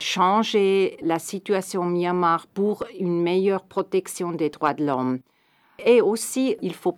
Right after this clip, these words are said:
pas oublier de donner un soutien pour un processus de paix pour tous les groupes ethniques minoritaires, où on a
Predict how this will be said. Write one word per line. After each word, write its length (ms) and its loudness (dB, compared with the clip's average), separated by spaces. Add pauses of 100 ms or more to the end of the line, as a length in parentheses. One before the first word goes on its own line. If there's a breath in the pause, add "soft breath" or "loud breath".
pas 100 2
oublier 480 2
de 480 2
donner 380 0
un 160 -2
soutien 640 -2
pour 320 -2
un 100 0
processus 640 -8
de 140 2
paix 500 0 (380)
pour 240 -2
tous 180 2
les 500 6
groupes 400 -6 (100)
ethniques 760 0
minoritaires, 1000 -2 (500)
où 220 2
on 160 2
a 240 2